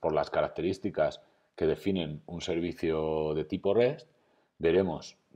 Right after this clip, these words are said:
que en cuanto al formato de intercambio de datos, el servicio rest no tiene ninguna restricción. Podemos utilizar el formato de datos que queramos. Eso sí, el más común y usado suele ser json.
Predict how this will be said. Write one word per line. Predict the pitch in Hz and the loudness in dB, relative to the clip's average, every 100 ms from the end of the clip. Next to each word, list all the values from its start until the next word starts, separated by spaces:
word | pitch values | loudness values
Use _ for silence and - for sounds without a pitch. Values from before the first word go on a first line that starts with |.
| - | -4
que | 82 | -4
en | 80 | -2
cuanto | 78 80 78 76 76 | -2 -2 -2 0 2
al | 73 73 76 | 4 2 0
formato | - 78 71 92 98 | -2 -4 0 0 2
de | 92 | 0
intercambio | 80 80 92 92 95 | -2 -4 -4 0 0
de | 98 | 2
datos, | 104 117 120 135 139 - - | 0 2 2 2 0 -12 -12
el | 82 85 82 80 | -2 0 0 -2
servicio | 76 76 80 87 | -4 -6 -4 -2
rest | 82 107 104 - _ - | 2 2 2 -8 _ -12
no | 82 82 | -4 -4
tiene | 80 80 | -2 -4
ninguna | 69 65 78 82 | -6 -8 -6 -4
restricción. | 73 71 - 95 - 123 127 - _ _ _ _ _ | -4 -6 -6 -6 4 4 4 -6 _ _ _ _ _
Podemos | 78 82 85 | -4 -2 -2
utilizar | 87 87 82 101 104 - | 0 2 4 4 4 2
el | 107 | -2
formato | - 78 80 78 80 | -2 -2 -2 -2 -2
de | 78 | 2
datos | 87 73 - | 2 0 -10
que | - 80 | -6 -2
queramos. | 95 101 120 120 139 - _ _ _ _ _ _ _ | 6 8 8 4 -4 -10 _ _ _ _ _ _ _
Eso | 82 - 101 | -2 4 4
sí, | - 113 120 - | 4 4 4 4
el | - 80 78 | 2 2 2
más | 80 80 80 80 80 80 | -2 0 0 0 -2 -4
común | - 85 85 101 117 131 - | -2 0 0 0 0 -2 -6
y | - 87 | -4 -2
usado | 85 - 95 104 | 0 4 6 6
suele | 104 85 80 | 4 2 0
ser | - 92 87 | 0 0 -2
json. | 71 - - | -4 -6 -8